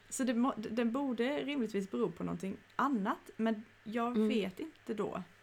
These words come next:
Speaker 1: vad det andra är, om jag ska vara ärlig. Och det är
Speaker 2: Nej.
Speaker 1: ju lite
Speaker 2: Nej.
Speaker 1: spännande.
Speaker 2: Det är spännande,
Speaker 1: Mm.
Speaker 2: och då kan man ju tänka sig att en, ett möjligt sätt att hantera det här,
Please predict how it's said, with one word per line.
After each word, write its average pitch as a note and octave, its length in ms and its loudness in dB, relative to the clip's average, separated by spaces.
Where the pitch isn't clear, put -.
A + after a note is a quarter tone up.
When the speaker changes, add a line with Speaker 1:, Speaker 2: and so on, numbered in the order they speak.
Speaker 1:
vad G3+ 220 -2
det F#3 120 0
andra F3+ 340 0
är, C4+ 300 -2
om C4+ 80 -2
jag C4+ 80 -2
ska C4+ 100 -8
vara B3 100 -2
ärlig. - 120 -8
Och A#3 100 2
det A#3 80 6
är A#3 40 6
Speaker 2:
Nej. D4 400 2
Speaker 1:
ju C#4+ 80 -2
lite C#4+ 160 -4
Speaker 2:
Nej. C4 240 8
Speaker 1:
spännande. G3 260 -6
Speaker 2:
Det B3 100 6
är D4 100 8
spännande, C#4+ 380 4
Speaker 1:
Mm. A#3+ 100 0
Speaker 2:
och B3+ 60 4
då C4 200 4
kan C4+ 160 2
man C#4 120 6
ju C#4+ 60 6
tänka C#4 380 4
sig A3 240 4
att G#3 260 0
en, A3 420 2
ett A3 340 -2
möjligt B3 400 4
sätt - 280 2
att G3+ 180 -2
hantera G#3 760 2
det C#4 80 4
här, A#3 380 4